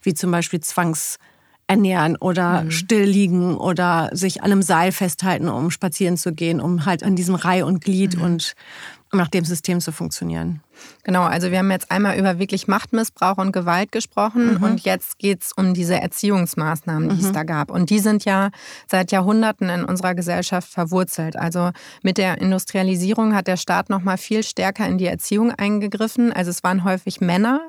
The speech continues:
Speaker 2: Ärzte oder Geistliche, die damals Erziehungsratgeber geschrieben haben, die eigentlich eine komplette Unterjochung der Kinder vorgesehen hat. Also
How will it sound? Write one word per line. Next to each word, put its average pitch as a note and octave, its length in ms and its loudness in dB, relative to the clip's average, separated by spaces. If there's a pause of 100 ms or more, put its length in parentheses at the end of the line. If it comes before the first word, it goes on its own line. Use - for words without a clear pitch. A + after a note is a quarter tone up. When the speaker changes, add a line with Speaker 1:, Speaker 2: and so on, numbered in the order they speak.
(100)
Speaker 2:
Ärzte G3+ 440 -2
oder F3+ 200 0
Geistliche, F#3+ 560 -2
die F#3 120 -2
damals F3+ 340 0
Erziehungsratgeber A3 960 -2
geschrieben A3 420 0
haben, A3 240 2 (460)
die F#3+ 100 0
eigentlich G#3+ 380 0
eine F#3+ 400 2
komplette G#3 720 0 (300)
Unterjochung G3 840 2
der F#3 100 0
Kinder F#3 360 0
vorgesehen E3 680 -2
hat. E3 180 -2
Also F3 360 0